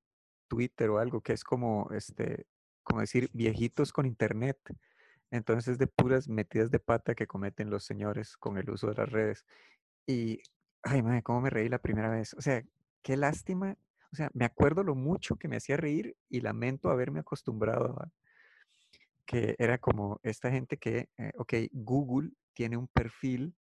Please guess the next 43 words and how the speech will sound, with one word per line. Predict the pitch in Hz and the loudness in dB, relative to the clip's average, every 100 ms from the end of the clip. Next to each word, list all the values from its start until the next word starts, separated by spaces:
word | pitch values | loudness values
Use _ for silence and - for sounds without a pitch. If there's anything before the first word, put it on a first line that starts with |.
| _ _ _ _ _ | _ _ _ _ _
en | 120 123 120 | 0 0 -2
Facebook. | - 131 131 - - - - - _ _ _ _ _ | 2 2 2 -2 -12 -14 -20 -20 _ _ _ _ _
Entonces, | - 127 117 98 - | -2 -2 0 -4 -4
hay | 110 | -2
un | 117 | 2
perfil | 127 - 131 117 | 2 2 -2 0
de | 104 | -2
Google | 104 123 120 117 127 _ _ _ | 2 4 4 2 -2 _ _ _
en | 101 92 | -10 -6
Facebook | - 123 127 110 - - - | -2 0 0 -6 -12 -12 -2
que | 131 | 0
no | 117 | 0
es | 113 | -2
el | 120 | -2
mismo, | 120 131 117 110 113 | -2 -2 -4 -6 -4
no | - 123 | 6 6
es | 123 | 6
lo | |
mismo | 131 127 127 139 | 4 4 2 2
que | 123 | 2
un | 113 | 4
buscador | 104 113 - 117 117 113 - _ _ _ _ _ _ _ | 4 2 2 4 6 4 0 _ _ _ _ _ _ _
de, | - 101 92 87 - | -10 -2 0 0 2
no | 107 | 2
es, | 123 | 2
no | 123 120 | 6 6
es | 123 | 6
lo | |
mismo | 127 131 135 | 4 2 2
que | 113 | 4
el | |
buscador, | 98 - - 139 175 - | 4 4 4 4 4 0
es | 107 | -2
un | 123 | 0
perfil | - 110 - 127 | 2 0 2 0
en | 113 | 4
Facebook. | 135 139 113 _ - - - - | 4 2 -2 _ -20 -20 -20 -6
Entonces, | 117 143 131 101 - | 4 6 6 4 2
hay | 117 123 | 4 6
un | |
montón | 135 135 151 147 | 6 4 6 6
de | 117 | 4
señores | - 143 143 143 - | 4 4 4 4 -2